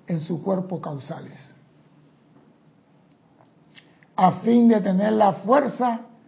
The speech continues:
para construir la fundación. O sea que los que están aquí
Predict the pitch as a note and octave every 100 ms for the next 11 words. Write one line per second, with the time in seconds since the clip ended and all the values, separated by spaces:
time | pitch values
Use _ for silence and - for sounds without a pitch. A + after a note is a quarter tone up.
0 | _ _ - F3 E3+ E3 F3 D3+ D#3 F3+
1 | G3 F#3 - D#3+ D3 C#3+ B2 D3 C#3+ -
2 | - _ _ _ _ _ _ _ A#3 A3
3 | A3 G3 F#3+ G3 - C#4+ D#4 B3+ G#3+ G3
4 | A#2+